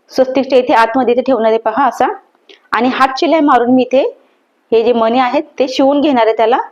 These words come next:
जॉईन करणार आहे. आणि एक जो मणी आहे तो एक मणी मी मध्ये सुद्धा लावून घेणार आहे अशा पद्धतीने. तर पहा तुम्ही, तर मी हाताने इथे शिवून घेतलेले आहेत मणी.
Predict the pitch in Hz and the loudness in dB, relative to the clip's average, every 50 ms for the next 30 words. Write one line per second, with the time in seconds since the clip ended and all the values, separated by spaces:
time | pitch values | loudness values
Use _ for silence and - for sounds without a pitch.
0 | _ _ _ _ _ _ _ _ - 185 254 240 226 233 254 - 262 226 226 233 | _ _ _ _ _ _ _ _ -8 0 2 2 4 2 2 0 0 0 0 0
1 | 226 220 220 220 262 - - - _ _ - - _ - - 233 254 254 - - | -2 -2 0 0 -2 -4 -4 -10 _ _ -20 -20 _ -8 -4 -2 -2 -2 2 2
2 | 285 370 294 - 214 220 311 294 262 269 262 285 302 277 247 269 370 - _ _ | 2 2 2 -2 -2 0 0 0 2 0 0 0 0 0 0 -2 -4 -4 _ _
3 | _ _ - 262 - - 240 285 269 302 285 262 262 269 269 269 254 247 226 - | _ _ -6 -2 2 2 2 2 4 2 2 2 2 2 2 2 2 2 2 0
4 | 262 269 - 294 226 214 302 311 320 269 226 233 247 226 269 262 240 247 240 240 | -2 -2 0 -4 -2 0 0 0 0 0 0 0 0 0 0 0 0 0 0 0
5 | 233 240 302 - - _ _ _ _ _ _ _ _ _ _ _ _ _ _ _ | 0 -2 -4 -4 -6 _ _ _ _ _ _ _ _ _ _ _ _ _ _ _
6 | _ _ _ _ _ _ _ _ _ _ _ _ _ _ _ _ _ _ _ _ | _ _ _ _ _ _ _ _ _ _ _ _ _ _ _ _ _ _ _ _
7 | _ _ - 220 220 - - - 240 208 190 233 233 233 247 220 233 277 392 - | _ _ -12 -8 -4 -4 -4 -2 -4 -4 -2 -2 0 0 0 0 0 0 -2 -2
8 | - _ _ _ _ _ _ _ _ _ _ _ _ _ _ _ _ _ _ _ | -6 _ _ _ _ _ _ _ _ _ _ _ _ _ _ _ _ _ _ _
9 | _ - - 226 233 247 233 233 262 269 277 277 233 254 311 - - _ _ _ | _ -10 -8 -2 -2 0 0 0 -2 -2 0 -2 0 0 -2 -4 -6 _ _ _
10 | _ _ _ _ _ _ _ _ _ _ _ _ _ _ _ _ _ _ _ _ | _ _ _ _ _ _ _ _ _ _ _ _ _ _ _ _ _ _ _ _
11 | _ _ _ _ _ _ _ _ _ _ _ _ _ _ _ _ _ _ _ _ | _ _ _ _ _ _ _ _ _ _ _ _ _ _ _ _ _ _ _ _
12 | _ - 269 277 269 277 277 285 269 269 247 - - 269 277 277 277 - - 277 | _ -2 0 0 2 0 -2 -2 -2 -2 -4 0 0 0 2 2 0 0 0 -2
13 | 277 - 277 262 285 285 285 294 294 - 262 262 262 269 262 262 247 247 240 277 | -2 0 0 2 2 2 0 0 0 0 0 0 0 0 0 0 0 0 0 0